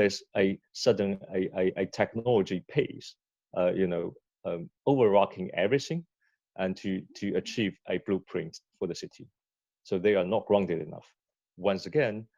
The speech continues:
the incentives for the local residents, for the citizens to get involved into building their own future, uh, has not really been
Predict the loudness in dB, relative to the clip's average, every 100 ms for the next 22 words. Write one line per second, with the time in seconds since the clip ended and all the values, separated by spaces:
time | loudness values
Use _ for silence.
0 | _ -4 -4 -2 -6 -6 -8 -10 -14 _
1 | 0 0 -2 _ _ _ _ -12 -8 -8
2 | -10 _ _ -2 -2 0 0 -2 -12 -14
3 | -16 -14 -6 -6 -4 -6 -6 -12 -14 -14
4 | -18 _ _ -8 -4 -4 -4 -6 0 2
5 | 2 -4 -12 -10 -10 -6 0 0 0 -4
6 | -10 _ _ 0 2 4 2 0 -4 -6
7 | -6 -14 -14 _ _ _ -8 -8 -4 -4
8 | -2 -2 0 0 0 -2 -6 -6